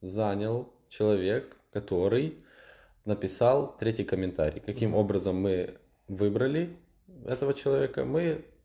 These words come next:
Speaker 1: нажали на кнопочку рандомайзера, и там выбило три, и всё. Вот третье число, это кто у нас? Когут Наталья.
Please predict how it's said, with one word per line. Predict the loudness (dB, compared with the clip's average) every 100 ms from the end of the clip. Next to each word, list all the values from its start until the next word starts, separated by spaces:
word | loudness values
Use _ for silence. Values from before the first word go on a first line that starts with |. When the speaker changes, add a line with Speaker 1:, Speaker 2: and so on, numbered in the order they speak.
| -12
Speaker 1:
нажали | -2 2 4 4 4 0
на | -2
кнопочку | 0 2 0 -2 0
рандомайзера, | 2 4 4 6 4 6 4 4 0 -8
и | -4
там | 0 0 0
выбило | 0 2 0 0 -2 -4 -10 -8
три, | -2 -2 -2 -6 -20 _ _ _ _ _
и | -6 -6
всё. | -2 0 0 -2
Вот | -4 -2 -2 -2
третье | 2 2 2 -6
число, | -4 -6 2 4 4 0
это | -2 -2 -2
кто | -6 0 2
у |
нас? | 4 2 0 -14 _
Когут | 4 6 6 4 0
Наталья. | 0 -2 0 0 0 -2 -4